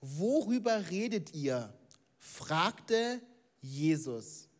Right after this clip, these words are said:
"Was beschäftigt euch denn so?" Wirklich? Was beschäftigt euch? Jesus ist auferstanden.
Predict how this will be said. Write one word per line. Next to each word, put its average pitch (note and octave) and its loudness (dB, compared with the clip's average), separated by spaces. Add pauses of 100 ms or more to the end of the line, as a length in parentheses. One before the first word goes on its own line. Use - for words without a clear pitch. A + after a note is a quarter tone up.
(720)
"Was G3 -2
beschäftigt A#3 -4
euch A3+ 2 (640)
denn D3+ -2
so?" A#2+ -6 (1800)
Wirklich? C4+ -4 (1800)
Was G3 -6
beschäftigt A3+ -6
euch? C4+ -6 (2250)
Jesus B3 -4
ist - -4
auferstanden. D3+ -8